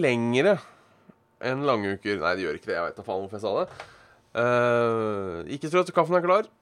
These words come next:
Det er få ting som er bedre enn det. Jeg tar en kaffeskål på det. Mm. Tar en kaffeskål på det. Eh,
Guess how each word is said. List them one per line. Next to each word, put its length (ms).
Det 160
er 160
få 160
ting 160
som 80
er 80
bedre 220
enn 80
det. 120
Jeg 100
tar 140
en 100
kaffeskål 480
på 140
det. 60
Mm. 320
Tar 80
en 80
kaffeskål 400
på 140
det. 60
Eh, 640